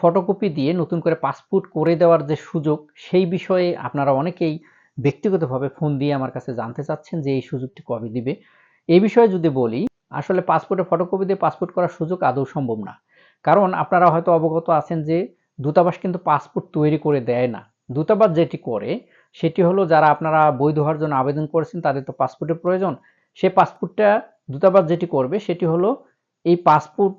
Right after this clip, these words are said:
যে পূর্বে আপনারা যখন লেবাননে ঢুকেছেন তখন একটি পাসপোর্ট নিয়ে অবশ্যই ঢুকেছেন, সেই পাসপোর্টটি উদ্ধার করে দেয়।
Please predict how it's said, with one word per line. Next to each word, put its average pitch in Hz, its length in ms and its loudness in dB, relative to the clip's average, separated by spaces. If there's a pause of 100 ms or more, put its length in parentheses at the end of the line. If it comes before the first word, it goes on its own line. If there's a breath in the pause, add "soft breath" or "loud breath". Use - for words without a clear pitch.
যে 156 160 0
পূর্বে 175 640 2
আপনারা 156 360 -2
যখন 180 600 -2
লেবাননে 151 500 0
ঢুকেছেন 151 760 -2
তখন 170 320 -2
একটি 160 220 -8
পাসপোর্ট 151 440 -4
নিয়ে 160 120 -4
অবশ্যই 151 300 -4
ঢুকেছেন, 151 440 -4 (400 soft breath)
সেই - 260 4
পাসপোর্টটি 185 600 -2
উদ্ধার 156 380 -2
করে 127 240 -2
দেয়। 104 200 -10